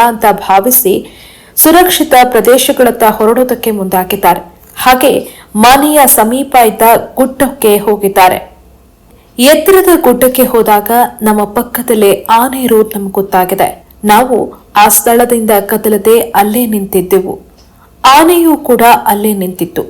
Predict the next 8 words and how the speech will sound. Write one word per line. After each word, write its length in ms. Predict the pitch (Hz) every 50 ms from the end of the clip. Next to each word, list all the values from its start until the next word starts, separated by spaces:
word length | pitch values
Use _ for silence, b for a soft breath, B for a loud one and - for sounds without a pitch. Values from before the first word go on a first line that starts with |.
| - - _ _ _ -
ಈ 140 | 262 285
ವೇಳೆ 280 | 269 285 320 320 330 330
ನಾನು 460 | 294 247 233 233 233 240 254 254 254
ಆನೆಯ 400 | - 214 220 220 220 220 214 208
ಬಳಿ, 420 | 190 196 226 226 175 151 208 214 B B B B B B B
"ನಾವೊಂದು 600 | 233 233 240 240 254 247 233 240 220 - - - - 202
ಬಹುದೊಡ್ಡ 600 | - 226 226 220 - 277 285 277 277 254 254 254
ದುರಂತದಿಂದ 760 | 233 196 202 214 208 233 240 233 - - - - 220 208 196